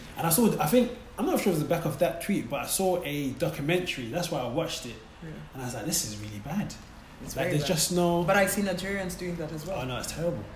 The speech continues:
Speaker 2: Yeah. We, we don't, I, <sighs> this is personal. I don't understand why we don't love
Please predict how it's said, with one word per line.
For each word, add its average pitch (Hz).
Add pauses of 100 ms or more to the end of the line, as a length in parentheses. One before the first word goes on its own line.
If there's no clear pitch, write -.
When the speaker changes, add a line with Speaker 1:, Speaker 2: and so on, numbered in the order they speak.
(160)
Speaker 2:
Yeah. 226 (720)
We, 269
we 294
don't, 320 (120)
I, 277 (600)
<sighs> -
this 240
is 208
personal. 151 (680)
I 214
don't 233
understand 196
why 165
we 156
don't 156
love 135